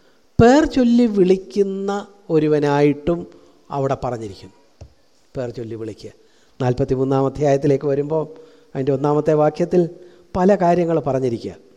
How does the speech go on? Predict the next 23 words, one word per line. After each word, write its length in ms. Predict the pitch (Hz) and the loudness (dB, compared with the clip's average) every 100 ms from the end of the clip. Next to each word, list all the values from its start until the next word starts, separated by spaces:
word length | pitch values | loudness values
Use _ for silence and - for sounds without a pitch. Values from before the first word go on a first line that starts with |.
| _ _ - | _ _ -2
പിന്നെ 360 | 180 202 202 - 170 | 4 4 2 -4 -2
അവിടെ 180 | 165 | 0
പറയുന്നു, 460 | 156 147 147 143 131 - - - - | 2 4 4 4 0 -4 -20 -20 -2
"നീ 240 | 151 165 165 | 4 6 6
എനിക്കുള്ളവൻ 520 | 170 170 151 143 135 | 2 2 4 2 2
തന്നെ, 180 | 127 117 | 0 -2
പ്രിയപ്പെട്ടവനാണ്." 1120 | - - 160 170 170 170 175 175 151 139 110 | -6 0 4 4 2 0 2 2 2 0 -4
ഈ 180 | 151 170 | 2 2
വാ-, 220 | 151 151 - - - 156 | 4 0 -4 -18 -6 2
ഭാഗം 260 | 147 156 156 | 2 2 0
നമ്മൾ 200 | 143 139 | 0 0
നേരത്തെ 600 | 135 143 147 165 170 175 - - - - 135 | 2 2 2 2 4 2 -10 -20 -20 -8 -4
കർത്താവിൻ്റെ, 580 | 135 147 147 156 160 156 | 0 4 4 4 2 2
ദൈവത്തിൻ്റെ 500 | 143 147 147 160 151 | 2 2 0 -2 -2
സ്നേഹം 500 | 151 147 147 185 214 - _ _ _ | -2 -2 -2 -6 -8 -20 _ _ _
ഒരു 160 | 170 165 | 2 2
പ്രിയ 600 | 170 - 202 220 190 185 - - - 196 | 2 4 6 6 4 0 -10 -20 -18 -8
സഖിയുടെ 520 | - 170 233 240 226 | -2 0 4 4 2
സ്നേഹത്തെ 520 | 226 170 160 160 165 | 0 0 0 0 -2
പോലെയാണെന്നുള്ളതിന് 1000 | 156 151 151 131 135 139 135 127 127 127 120 - - _ | 0 2 4 2 0 -2 -2 -2 -2 -4 -8 -16 -20 _
തെളിവായിട്ട് 640 | 131 131 127 123 120 139 123 - - | 2 4 4 4 2 -2 -4 -8 -8
നമ്മൾ 180 | 120 113 | -4 -4
പറഞ്ഞു. 320 | 110 107 | -6 -8